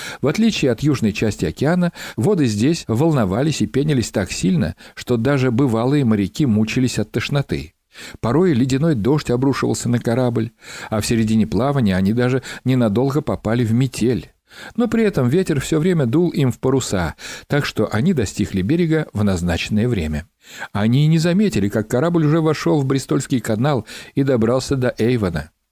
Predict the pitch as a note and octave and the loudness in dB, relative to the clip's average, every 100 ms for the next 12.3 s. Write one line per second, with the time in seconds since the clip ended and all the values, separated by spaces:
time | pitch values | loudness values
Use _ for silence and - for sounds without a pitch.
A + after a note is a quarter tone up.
0 | _ - - - C#3 B3+ G#3 A#3+ E3 A2+ | _ -20 -8 -4 0 0 2 2 0 0
1 | A2+ B2 D#3 A2+ A2+ - G2 F#2+ E3 F3 | 0 2 2 2 0 0 0 2 2 2
2 | C#3 - D3 - B2 C3 B2 A2+ A#2 D#3 | 0 -4 -8 -2 0 2 2 2 2 0
3 | - A#2 - A2+ B2 G#2 C3+ A2+ G2+ B2 | 0 -4 0 0 2 2 0 2 0 -2
4 | - G2+ F2+ D2 - _ - - - - | -2 -2 -2 -4 -8 _ -18 -14 -8 -2
5 | G2+ C#3+ G3 - _ A2+ E3+ F3+ D#3+ D#3+ | 0 0 -2 -4 _ -4 0 2 2 2
6 | - D3+ - A2 G#2 F#2+ D#3+ D#3 C3 B2+ | 2 -2 0 -2 -2 -2 -2 0 0 0
7 | A#2 A#2 A2+ C#3+ B2+ B2+ - - C#3+ - | 0 -2 -2 -2 0 -2 -2 -2 -2 0
8 | G#2+ G2+ D#3 E3 D#3 B2+ G#2+ - G2 A2+ | 0 2 2 2 2 0 0 -2 -2 0
9 | A#2+ G2+ E2 D2 - F2+ - _ - - | 0 0 -2 -4 -8 -10 -12 _ -18 -18
10 | - D3+ G3 F#3 F3+ E3 D#3+ E3+ E3+ - | -2 0 2 0 0 0 2 2 0 0
11 | D3+ D3+ E3+ F3 E3 D3+ D#3+ E3+ D#3+ C#3 | 0 2 2 2 2 2 2 0 0 -4
12 | A#2 - F2+ | -4 -2 -6